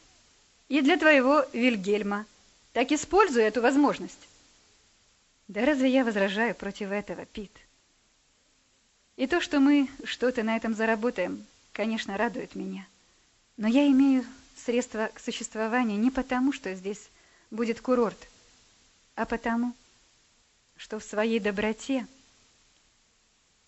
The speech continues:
Бог не забывает меня никогда. И Он даст мне что-нибудь,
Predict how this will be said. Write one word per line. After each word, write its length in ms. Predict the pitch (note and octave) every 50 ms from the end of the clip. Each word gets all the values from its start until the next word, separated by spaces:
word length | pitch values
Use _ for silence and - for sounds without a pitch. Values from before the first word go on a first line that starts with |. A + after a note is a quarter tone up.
| _ -
Бог 260 | G#3+ A3 A#3+ A#3 - - - _ _ _ _ _ _ _ _ _ _ _ _ -
не 120 | A#3 A3+ A#3+
забывает 540 | G#3+ A#3 G#3 A3 A3 G#3+ A#3 A#3 A3 - G3+
меня 280 | G3+ G3 G3+ G3+ G3 - -
никогда. 560 | A3 G#3+ A3 - A3+ A3 - F#3+ F3 F#3 F#3 - _ _ _ _ _ _ _ _ _ _ -
И 100 | A#3 B3+
Он 160 | C#4+ D4+ C#4+
даст 240 | B3 D4+ C#4+ D4 -
мне 140 | B3+ A#3+ A#3
что-нибудь, 680 | - - - A#3 A3+ G#3+ G#3 F#3 F#3+ G3 - - -